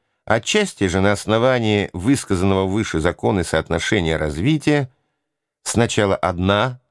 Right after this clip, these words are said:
затем и все три верхние тычинки атрофируются, а две нижние получают увеличенные размеры. И под влиянием отбора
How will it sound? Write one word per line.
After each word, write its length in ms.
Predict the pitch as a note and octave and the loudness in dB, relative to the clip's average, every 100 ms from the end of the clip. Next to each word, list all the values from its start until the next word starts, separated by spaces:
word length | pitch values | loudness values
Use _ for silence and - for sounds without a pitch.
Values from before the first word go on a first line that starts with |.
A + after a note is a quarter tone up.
| _ _ - | _ _ -4
затем 400 | F#2+ C#3+ D3 F3+ | 0 2 2 0
и 140 | - | 0
все 260 | B2+ - E3 | -2 0 0
три 460 | - G#2 A2+ C3+ F#2 | 0 0 2 2 0
верхние 520 | F2 A2+ G2+ F#2 F2 | 2 2 0 -2 -2
тычинки 680 | - - D3 E3+ E3 E3+ - | -2 0 2 2 2 -2 0
атрофируются, 1120 | F#3 F#3 F#3+ - G2 F#2+ F2+ E2 - E2+ E2 _ _ _ _ - | -2 0 -4 -2 0 2 2 -2 -2 -4 -4 _ _ _ _ -2
а 120 | A2 | -2
две 200 | G#2+ A#2 | 2 2
нижние 600 | A#2+ C3 G3+ F#3+ G3+ G#3 | 4 4 2 2 2 2
получают 680 | - F#2+ - - G#2 G2 - - | 2 0 2 0 2 0 -6 -2
увеличенные 800 | G2 F2+ G#2+ D3 - D#3 D3 C#3+ | 0 2 0 -2 -2 2 2 2
размеры. 640 | A2+ C#2+ B1+ B1+ A1 - _ _ _ _ _ _ _ - | 0 -4 -6 -6 -8 -12 _ _ _ _ _ _ _ -4
И 60 | A#2 | 0
под 140 | G#2+ | 0
влиянием 760 | F2 G2+ G2+ F#2+ F2+ F2 D2+ C2+ _ _ | 2 2 4 2 2 0 -2 -6 _ _
отбора 760 | D#2 C#2 D2 C3+ G3 C#3 D2+ | -4 -2 -2 0 2 0 -4